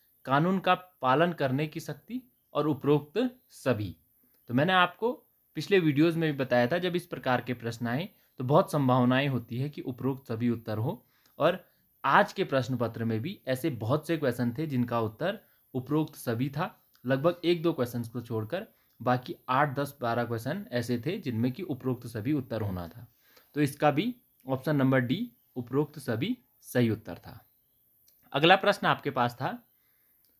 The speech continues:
निम्न में से अंतर्राष्ट्रीय कानून का स्रोत नहीं है? अंतर्राष्ट्रीय संधियां, रीति रिवाज, प्रथाएं, अंतर्राष्ट्रीय नियम और राज्य पत्र और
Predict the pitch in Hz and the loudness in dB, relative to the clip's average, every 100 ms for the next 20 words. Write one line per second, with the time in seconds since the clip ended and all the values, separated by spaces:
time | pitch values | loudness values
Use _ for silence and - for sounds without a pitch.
0 | _ _ _ 139 196 226 220 202 - 156 | _ _ _ 0 4 6 6 4 0 2
1 | 147 147 143 170 156 131 123 123 185 262 | 6 6 6 -2 0 2 4 2 -2 -4
2 | _ _ - - 151 240 - _ _ - | _ _ -16 0 4 4 2 _ _ -4
3 | 120 135 151 143 107 - _ _ _ _ | 2 4 4 4 -2 -10 _ _ _ _
4 | _ _ _ _ _ _ 123 127 139 151 | _ _ _ _ _ _ -2 6 6 6
5 | 175 165 165 175 226 - _ 113 117 117 | -2 -2 -2 -2 -4 -10 _ -6 -6 -2
6 | 147 143 147 147 143 135 147 208 240 _ | 0 2 2 0 -8 -4 -4 -4 -8 _
7 | _ _ _ - 135 139 151 151 175 147 | _ _ _ -4 0 4 4 2 -2 2
8 | 127 147 170 - - 110 104 113 127 139 | 2 2 -2 -8 -6 -2 2 2 2 -4
9 | 151 143 156 220 254 _ _ _ _ _ | -4 -4 -6 -4 -8 _ _ _ _ _
10 | _ _ - 143 226 - | _ _ 0 2 2 -2